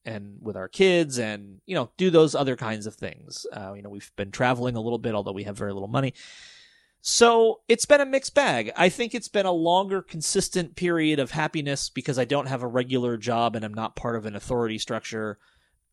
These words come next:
than I've ever had, except when I was totally unemployed and living off unemployment, which from a work standpoint was the best period <laughs> of my life. Um, but, you know, obviously there's been a lot of financial anxiety because we just don't have enough money. And so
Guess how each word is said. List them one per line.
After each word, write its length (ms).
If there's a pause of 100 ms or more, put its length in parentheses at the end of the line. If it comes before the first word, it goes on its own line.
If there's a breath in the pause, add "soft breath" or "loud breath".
than 300
I've 220
ever 440
had, 460
except 260
when 120
I 80
was 240
totally 340
unemployed 480
and 100
living 220
off 180
unemployment, 540
which 180
from 160
a 60
work 220
standpoint 480
was 140
the 60
best 380
period 340
<laughs> 0
of 140 (120)
my 80
life. 220 (720 loud breath)
Um, 400
but, 260 (140)
you 100
know, 80
obviously 380
there's 160
been 140
a 40
lot 140
of 60
financial 440
anxiety 520
because 240
we 80
just 160
don't 100
have 160
enough 220
money. 580
And 180
so 840